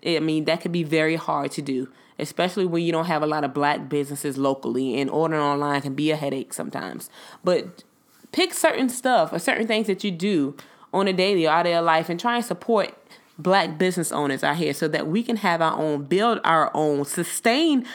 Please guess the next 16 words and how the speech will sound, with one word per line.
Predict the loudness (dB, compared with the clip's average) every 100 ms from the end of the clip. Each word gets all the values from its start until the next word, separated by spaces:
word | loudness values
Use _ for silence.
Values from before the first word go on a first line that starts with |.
| -4 4
our | 6 6 4
own, | 2 2 2 2 0 -4 _ _ _ _ _ _ _ _
and | 2 2 2
uplift | 0 0 2 2 2 -2 -10 -10 _ _ _ _ _ _ _ _ -6
each | -4
other | -4 -6 -10 -20 _ _ _ _ _ -8
because | -2 2
we | 2
really | 4 4
need | 4 2 2
it |
at | 0
this | -4 -4
point | 0 0
in | 0
time. | -2 -2 -4